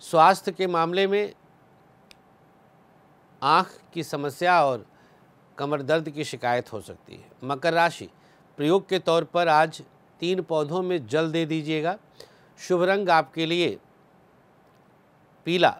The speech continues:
भाग्य प्रतिशत सत्तावन। अगली राशि कुंभ राशि। यहाँ चंद्रमा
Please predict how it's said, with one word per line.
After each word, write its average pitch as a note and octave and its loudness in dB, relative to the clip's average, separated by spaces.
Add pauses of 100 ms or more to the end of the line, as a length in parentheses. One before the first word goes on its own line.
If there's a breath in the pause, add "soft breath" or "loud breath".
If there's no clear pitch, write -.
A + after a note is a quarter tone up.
(120)
भाग्य B2 -6
प्रतिशत C#3+ -6 (1160)
सत्तावन। B2 0 (180)
अगली F3 6
राशि G3+ 10 (2250)
कुंभ C#3 -4
राशि। C#3+ 0 (540)
यहाँ C#3 0
चंद्रमा D#3+ -2